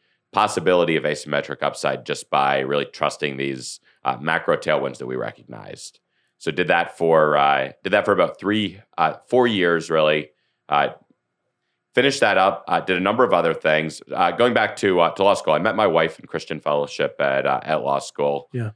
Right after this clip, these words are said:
Speaker 1: Uh, got married a couple years after we graduated. Uh, we now have four kids. Uh, she now homeschools them.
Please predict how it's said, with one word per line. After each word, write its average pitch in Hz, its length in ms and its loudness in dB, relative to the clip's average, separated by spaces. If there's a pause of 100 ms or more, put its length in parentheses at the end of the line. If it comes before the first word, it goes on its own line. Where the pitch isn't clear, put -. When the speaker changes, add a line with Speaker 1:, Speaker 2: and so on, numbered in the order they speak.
Speaker 1:
Uh, 73 140 0
got 76 260 -2
married 76 400 2
a 71 80 0
couple 78 260 -4
years 73 160 -2
after 73 200 -4
we 73 80 -2
graduated. 69 920 -2 (420)
Uh, - 60 -18 (1040)
we 82 120 -2
now 80 180 2
have 80 120 -2
four 80 220 0
kids. 76 540 -4
Uh, 67 320 2 (160)
she - 160 -4
now 80 160 0
homeschools 73 560 -6
them. 69 400 -2